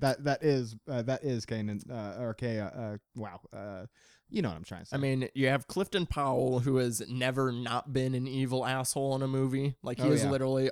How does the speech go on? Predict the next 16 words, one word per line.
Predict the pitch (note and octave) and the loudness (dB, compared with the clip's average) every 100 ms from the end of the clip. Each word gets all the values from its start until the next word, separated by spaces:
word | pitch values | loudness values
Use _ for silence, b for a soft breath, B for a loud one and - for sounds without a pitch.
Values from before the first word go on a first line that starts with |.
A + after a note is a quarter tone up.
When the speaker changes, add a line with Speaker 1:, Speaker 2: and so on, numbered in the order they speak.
| - | 0
Speaker 2:
<laughs> | |
always | D3 - - D#3 E3 D3+ C3+ - | 0 2 2 0 0 -2 -4 -2
a | B2 A#2+ | -2 -2
straight | - - - C3 B2 | -4 -6 -4 -2 0
up | B2+ - | -2 -4
ass, | B2+ B2+ C3 C#3 - | -4 -2 -2 -2 0
Speaker 1:
Mm-hmm. | C#3 B2+ A#2 A2 | 2 2 2 4
Speaker 2:
uh, | C3+ B2+ | 4 4
but | B2+ B2 | 2 2
I | A#2+ | 4
love | A#2 A#2+ A#2 | 2 0 2
him. | C3 C3 b b - | 0 0 b b 0
Uh, | C3+ C3 | 2 2
Jason | B2+ D#3 G3 G3 | 4 4 4 2
Fleming, | - E3+ C#3 A#2+ B2 b b _ | 2 2 2 2 -2 b b _
uh, | B2 C3 B2+ B2+ | 0 2 4 2